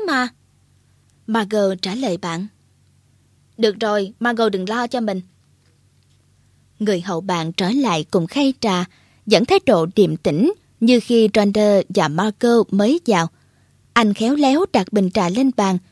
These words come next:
và trước vẻ mặt ngạc nhiên của Ronder, anh đặt lên bàn loại thức uống mà cô vừa nhắc tới. Ronder mỉm cười hài lòng và gật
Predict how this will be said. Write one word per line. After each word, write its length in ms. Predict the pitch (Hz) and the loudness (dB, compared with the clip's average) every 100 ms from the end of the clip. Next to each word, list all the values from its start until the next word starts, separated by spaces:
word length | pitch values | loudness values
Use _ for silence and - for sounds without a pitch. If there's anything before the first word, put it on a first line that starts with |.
| _ - | _ -4
và 160 | 233 226 | 0 4
trước 220 | 359 415 | 4 2
vẻ 160 | 247 233 | 2 2
mặt 260 | 320 240 - | 2 -2 -2
ngạc 240 | 214 226 - | 0 0 -2
nhiên 280 | 247 302 311 | 0 2 2
của 100 | 311 311 | 2 0
Ronder, 400 | 302 302 311 320 _ _ _ - | 0 2 4 2 _ _ _ -2
anh 140 | 214 | 0
đặt 160 | 185 - | 0 -2
lên 240 | 214 208 | 0 0
bàn 260 | 196 175 175 - | 2 0 -2 -2
loại 300 | 208 170 156 | 0 2 0
thức 200 | - 302 - | -4 -6 0
uống 240 | 240 311 440 _ _ | 2 2 0 _ _
mà 220 | 233 233 226 | 0 2 4
cô 100 | - 330 | 4 4
vừa 80 | 226 | 4
nhắc 220 | 170 285 - | 2 -2 -4
tới. 320 | 220 214 330 415 _ _ _ _ _ _ _ _ - | -2 0 0 -4 _ _ _ _ _ _ _ _ 2
Ronder 480 | 214 208 202 185 - | 4 4 4 2 0
mỉm 320 | 208 185 302 | 0 2 0
cười 140 | 339 185 | 2 0
hài 260 | 196 196 | 0 -2
lòng 220 | 190 202 190 _ _ | -2 0 -2 _ _
và 160 | - 226 | 0 2
gật 220 | 214 202 | 2 0